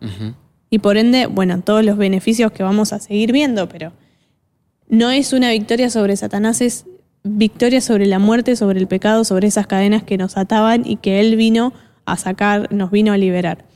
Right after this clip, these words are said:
Speaker 1: Sí, creo que, o sea, el, el, el, el más heavy, el enemigo más poderoso, digámoslo así, eh, es, son la muerte, Thanos,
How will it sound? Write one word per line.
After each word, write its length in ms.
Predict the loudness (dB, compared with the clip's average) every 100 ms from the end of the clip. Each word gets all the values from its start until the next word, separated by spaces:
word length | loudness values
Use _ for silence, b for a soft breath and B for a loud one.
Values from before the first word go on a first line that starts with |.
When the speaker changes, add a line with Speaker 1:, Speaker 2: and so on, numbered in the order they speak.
| _
Speaker 1:
Sí, 300 | -10 -10 -12 -18 _
creo 160 | -2 0
que, 300 | -2 -6 -16
o 80 | -10
sea, 200 | -8 -8
el, 200 | -10 -14
el, 240 | -20 -20 -20 _ b b b b
el, 220 | -10 -8
el 100 | -8
más 200 | -4 -4 -2
heavy, 360 | -2 0 -2
el 180 | -4 -6
enemigo 420 | -6 -4 -2 -2
más 200 | -2 -4
poderoso, 840 | -4 -4 -2 -2 -4 -6 -8 -16 _ _ _ _ _ _ _ _ _
digámoslo 420 | -16 -14 -14 -16
así, 320 | -14 -14 -16 _ _ _ _ _ _ _ _ _ _ _ _ _
eh, 440 | -10 -8 -8 -10 -8
es, 220 | -8 -6
son 200 | -8 -8
la 80 | -4
muerte, 500 | -2 -4 -4 -10 -12 -16 _ _ _ _ -8
Thanos, 540 | -6 -6 -8 -12 -16